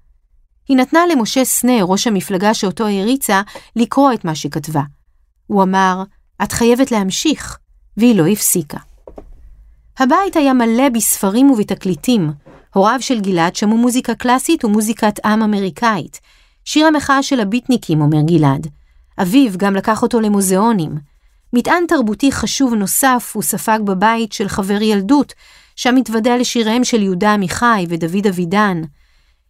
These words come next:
אצל אותו חבר הוא שמע גם תקליטי רוק שלא הושמעו ברדיו הישראלי. לשמוע את Satisfaction של הסטונס בפעם הראשונה, את הנדריקס, את המי, זה שיגע אותי.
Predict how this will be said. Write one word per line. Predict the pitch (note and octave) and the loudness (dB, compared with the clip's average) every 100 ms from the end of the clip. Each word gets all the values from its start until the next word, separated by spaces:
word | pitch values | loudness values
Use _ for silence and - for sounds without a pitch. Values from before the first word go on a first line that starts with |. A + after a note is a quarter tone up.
| - | -8
אצל | G3+ B3 | -2 0
אותו | A#3+ E4+ | 0 0
חבר | D#4+ D4+ F#3 F3 | 0 -2 -2 -4
הוא | A3+ | -4
שמע | - C4 C#4 | -2 0 2
גם | C#4 | 2
תקליטי | C4+ B3+ A3 B3+ A#3+ | 0 -4 -4 -2 0
רוק | A#3 B3 - | 2 0 -2
שלא | G#3 G3+ | -2 0
הושמעו | C4+ - B3 E3 | 0 0 0 2
ברדיו | D#3+ D3 D3+ D3+ | 2 2 2 0
הישראלי. | D3 - D#3 D3 C#3 C#3+ _ _ _ _ _ _ - | 0 -2 0 0 0 -4 _ _ _ _ _ _ -4
לשמוע | A3 C4+ C#4+ D4+ | 0 4 4 4
את | C#4+ | 0
Satisfaction | A#3 G3 F3 - B3+ C#4+ - G3 | 0 0 -2 0 -2 -2 -4 -4
של | - F3 | -4 -4
הסטונס | E3 - B3+ B3+ G#3 F3+ | -4 -2 0 2 0 0
בפעם | F#3 - A#3 A#3 | -4 -2 0 0
הראשונה, | F#3+ D#3+ F#3 F#3 B3+ F#3+ - _ _ _ - | -4 -6 -4 0 2 0 -4 _ _ _ -6
את | G#3+ A3 | -4 0
הנדריקס, | C4 E4 D#4 A#3 E3+ - - - _ - G3 | 2 4 4 2 0 -4 -6 -8 _ -8 -6
את | G3+ | 0
המי, | G#3 A#3 D#4 C4+ - _ _ _ - | 2 4 4 2 -2 _ _ _ -6
זה | |
שיגע | F#3 - F#3 G3+ B3+ F#3+ | -4 -2 -2 2 2 0
אותי. | D3 D3 | -4 -12